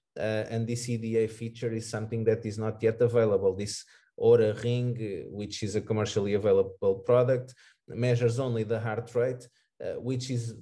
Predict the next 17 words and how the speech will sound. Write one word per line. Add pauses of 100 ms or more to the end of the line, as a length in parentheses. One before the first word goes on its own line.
very
limited (160)
to (140)
what
we
can
capture, (300)
uh,
for
use
in,
uh,
effective
computing
applications.
And
so